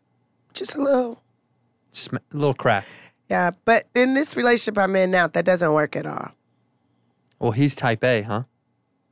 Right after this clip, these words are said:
Speaker 1: What does that mean?
Speaker 2: He's kinda like a, uh, <sighs> type A's are, like,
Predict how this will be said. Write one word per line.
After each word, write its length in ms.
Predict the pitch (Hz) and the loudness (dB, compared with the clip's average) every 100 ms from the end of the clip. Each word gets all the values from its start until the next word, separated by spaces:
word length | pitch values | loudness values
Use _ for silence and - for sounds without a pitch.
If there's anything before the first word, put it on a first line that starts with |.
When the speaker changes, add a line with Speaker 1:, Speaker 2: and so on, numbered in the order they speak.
| _ _ _ _ _ _ _ _ - | _ _ _ _ _ _ _ _ -2
Speaker 1:
What 120 | 180 | 0
does 80 | 165 | 0
that 160 | 147 | -4
mean? 240 | 131 - - _ _ _ _ _ - | -6 -10 -14 _ _ _ _ _ -6
Speaker 2:
He's 180 | 135 139 | -2 -2
kinda 280 | - 131 127 | 0 2 2
like 260 | 120 113 120 | 2 0 2
a, 300 | 113 110 110 | 0 2 2
uh, 340 | 107 104 104 - _ _ _ _ _ _ _ _ _ _ _ _ _ | 2 2 0 -2 _ _ _ _ _ _ _ _ _ _ _ _ _
<sighs> 560 | - - - - - - | -12 -12 -10 -12 -14 -4
type 260 | 165 147 | 0 2
A's 240 | 131 135 120 | 2 2 2
are, 100 | 117 | 2
like, 420 | 113 107 101 - | 2 0 -2 -12